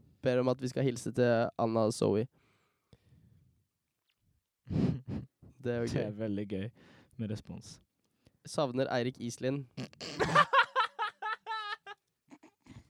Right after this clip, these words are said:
Speaker 1: Tenker, nå er det et menneske som ringer meg. Vi kan jo, eh, høre hvem det er.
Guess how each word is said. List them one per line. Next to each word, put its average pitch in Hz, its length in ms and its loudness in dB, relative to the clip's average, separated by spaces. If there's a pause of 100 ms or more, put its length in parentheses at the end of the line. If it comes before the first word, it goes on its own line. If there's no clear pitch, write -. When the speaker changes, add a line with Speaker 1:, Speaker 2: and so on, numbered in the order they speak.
(380)
Speaker 1:
Tenker, 139 240 -12
nå 139 100 -6
er 139 60 -6
det 139 120 -6
et - 80 -14
menneske 123 320 -10
som 127 160 -14
ringer 117 200 -12
meg. 113 160 -18 (680)
Vi 135 60 -12
kan 123 200 -10
jo, 120 80 -10 (160)
eh, 120 320 -14
høre 123 160 -14
hvem 113 160 -20
det 107 100 -18
er. 120 60 -20